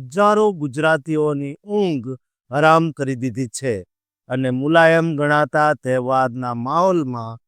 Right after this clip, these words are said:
ભયનો માહોલ પેદા કરી દીધો છે. આજે અમે આ વાયરલ વીડિયો પાછળનું એવું સત્ય જણાવીશું,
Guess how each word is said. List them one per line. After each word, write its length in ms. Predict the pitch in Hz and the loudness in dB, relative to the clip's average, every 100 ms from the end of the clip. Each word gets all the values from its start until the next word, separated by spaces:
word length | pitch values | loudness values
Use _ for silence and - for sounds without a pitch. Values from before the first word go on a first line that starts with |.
| _ _ _ | _ _ _
ભયનો 420 | 139 165 185 180 180 165 | 0 2 2 2 -2 -2
માહોલ 540 | 135 139 135 165 165 156 | -2 -2 0 0 -2 -4
પેદા 340 | 135 135 135 135 | -6 -4 -2 -4
કરી 240 | 123 117 | -8 -10
દીધો 260 | 117 113 123 | -12 -8 -10
છે. 220 | - 117 92 _ _ _ _ _ _ | -8 -14 -14 _ _ _ _ _ _
આજે 240 | 151 156 180 | 2 4 4
અમે 260 | 185 202 220 - _ _ | 4 4 0 -2 _ _
આ 120 | 160 160 | -2 4
વાયરલ 360 | 180 196 214 190 | 6 6 2 2
વીડિયો 340 | 196 208 214 | 0 2 2
પાછળનું 720 | 196 196 - 202 208 214 214 190 | 4 2 2 0 0 0 -2 0
એવું 320 | 180 220 240 | -2 0 -4
સત્ય 420 | - 175 - 160 | -4 -8 -6 -8
જણાવીશું, 800 | 131 156 180 196 185 151 123 120 | -4 0 2 2 -4 -8 -8 -10